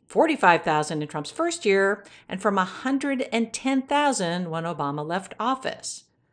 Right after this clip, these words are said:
And along with that, most of the eighteen slots are reserved. The regime will reserve four thousand for Iraqis in the U S military, five thousand for those being pros-, persecuted for religion.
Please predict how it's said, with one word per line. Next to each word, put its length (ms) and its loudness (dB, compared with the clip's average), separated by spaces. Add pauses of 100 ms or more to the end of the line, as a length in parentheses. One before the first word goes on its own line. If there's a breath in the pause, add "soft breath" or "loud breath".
(600)
And 320 0
along 300 4
with 120 0
that, 220 4
most 240 0
of 80 -6
the 180 -4
eighteen 380 2
slots 460 2
are 160 2
reserved. 920 2
The 120 -4
regime 400 -4
will 140 -4
reserve 380 -4
four 220 -2
thousand 500 -2
for 120 -4
Iraqis 680 -2
in 100 -6
the 60 -6
U 120 -4
S 120 -8
military, 560 0
five 280 -2
thousand 440 -2
for 280 -6
those 200 -4
being 240 -8
pros-, 300 -4 (140)
persecuted 580 -4
for 140 -10
religion. 600 -2